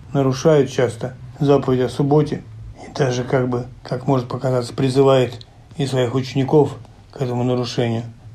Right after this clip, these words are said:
на самом деле эту заповедь не отменяет, он просто ее исполняет, то есть наполняет подлинным смыслом.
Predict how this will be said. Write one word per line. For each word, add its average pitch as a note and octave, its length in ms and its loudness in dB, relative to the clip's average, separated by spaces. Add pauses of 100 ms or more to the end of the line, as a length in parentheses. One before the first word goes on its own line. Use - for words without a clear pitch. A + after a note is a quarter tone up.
(120)
на C#3 60 -2
самом C#3+ 260 4
деле C3+ 280 4
эту C3 180 -2
заповедь B2+ 340 0
не C3+ 80 2
отменяет, B2 560 0
он A#2+ 120 -6
просто C3 340 2
ее B2+ 180 2 (100)
исполняет, C3 720 0 (480)
то C#3+ 60 0
есть B2 140 -2
наполняет C3+ 600 4
подлинным C3 320 4
смыслом. B2 520 -2